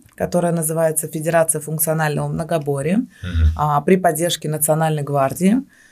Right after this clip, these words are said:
Speaker 1: То есть это официально спортивная федерация, как федерация бокса, лёгкой
Speaker 2: Да.
Speaker 1: атлетики, плавания на территории Республики Узбекистан.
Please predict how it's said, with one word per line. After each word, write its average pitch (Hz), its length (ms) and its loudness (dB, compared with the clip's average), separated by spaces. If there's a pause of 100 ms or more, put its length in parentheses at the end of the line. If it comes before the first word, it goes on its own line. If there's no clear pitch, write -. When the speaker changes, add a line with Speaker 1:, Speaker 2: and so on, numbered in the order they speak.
(300)
Speaker 1:
То 156 80 4
есть 147 360 4
это 196 640 0
официально 214 540 0
спортивная 190 600 2
федерация, 160 680 2
как 208 200 -4
федерация 175 600 0
бокса, 156 480 0
лёгкой 170 340 0
Speaker 2:
Да. 160 60 2
Speaker 1:
атлетики, 160 440 -2
плавания 151 520 2
на 147 120 -2
территории 170 520 -2
Республики 160 580 -6
Узбекистан. 147 680 -2